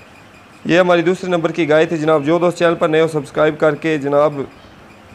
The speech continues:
चैनल को सब्सक्राइब कर लें और साथ ही बेल आइकन को ज़रूर दबाएं ताकि हर नई आने वाली वीडियो आप तक पहुंच सके।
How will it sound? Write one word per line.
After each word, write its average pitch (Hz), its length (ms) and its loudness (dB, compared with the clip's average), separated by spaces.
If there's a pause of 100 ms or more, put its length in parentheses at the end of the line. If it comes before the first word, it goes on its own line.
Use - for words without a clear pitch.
(140)
चैनल 156 260 2
को 165 260 0
सब्सक्राइब 151 460 -2
कर 156 140 0
लें 156 120 0
और 147 280 -2
साथ 156 260 -2
ही 160 80 0
बेल 143 160 2
आइकन 151 240 -4
को 135 140 -6
ज़रूर 135 300 -4
दबाएं 147 260 0
ताकि 143 260 -4
हर 147 180 0
नई 185 180 -2
आने 160 140 0
वाली 139 180 -4
वीडियो 151 320 0
आप 135 300 -2
तक - 180 -4
पहुंच 165 200 -2
सके। 170 260 -4